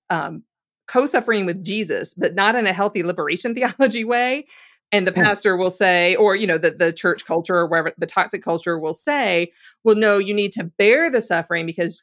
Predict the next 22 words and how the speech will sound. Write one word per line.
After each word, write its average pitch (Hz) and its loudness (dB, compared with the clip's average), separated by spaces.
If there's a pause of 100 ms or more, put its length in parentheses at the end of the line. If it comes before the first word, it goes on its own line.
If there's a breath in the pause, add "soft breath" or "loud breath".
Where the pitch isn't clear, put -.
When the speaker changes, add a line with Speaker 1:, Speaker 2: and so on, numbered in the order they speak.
Speaker 1:
Jesus 262 0
bore 156 -4
suffering. - -8 (420)
And 180 0
when 190 2
you 175 0
do 226 -2
this 165 2 (160)
for 190 -2
the 175 0
sake 185 2
of 175 0
the 170 -2
family, 170 -2
for 175 -6
sake 170 -4
of 165 -6
unity, 175 0
you're 180 0
more 190 0
like 160 -2
Jesus," 175 -8